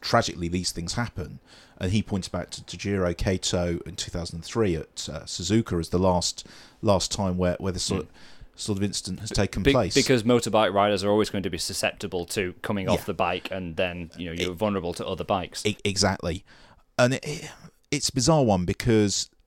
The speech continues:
Speaker 1: in the immediate aftermath, there was a lot of anti-tarmac runoff sentiment, but then a lot of the tarmac runoff, certainly at the Parabolica in Monza, was put there at the behest of the motorbike riders because the gravel trap was causing the bikes to start bouncing, it was causing the risers to bounce and,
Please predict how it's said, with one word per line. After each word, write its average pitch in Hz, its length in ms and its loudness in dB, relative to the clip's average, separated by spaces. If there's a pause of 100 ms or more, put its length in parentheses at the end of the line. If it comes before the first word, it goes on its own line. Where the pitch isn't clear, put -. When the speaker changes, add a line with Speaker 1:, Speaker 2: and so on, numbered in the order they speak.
(500)
Speaker 1:
in 139 140 0
the 135 80 2
immediate 107 320 0
aftermath, 131 340 -2
there 110 80 0
was 92 120 -4
a 101 60 2
lot 101 200 2
of 92 180 -4 (100)
anti-tarmac 95 760 -4
runoff 107 360 4
sentiment, 113 720 -2 (540)
but - 200 4
then 117 480 4 (200)
a 110 40 0
lot 120 180 -2
of 110 40 -8
the 104 80 0
tarmac 107 360 -2
runoff, 107 420 2
certainly 104 340 4
at 95 60 2
the - 80 -4
Parabolica 98 580 0
in 90 80 -2
Monza, 107 500 -2 (440)
was 107 180 0
put - 320 2
there 87 300 0
at 104 100 0
the 69 80 -8
behest 104 320 -2
of 92 80 -4
the 87 60 -8
motorbike 95 420 0
riders 85 540 -4 (320)
because 104 260 2
the 113 100 -2
gravel 110 320 2
trap 110 300 -2
was 98 140 -4
causing 101 360 -2
the 87 60 -2
bikes 104 360 -2
to - 100 -4
start - 320 -6
bouncing, 131 340 -4
it 69 40 -10
was - 80 -8
causing 90 300 -2
the 87 60 -2
risers 110 540 2
to - 100 -12
bounce 107 460 -2
and, 90 120 0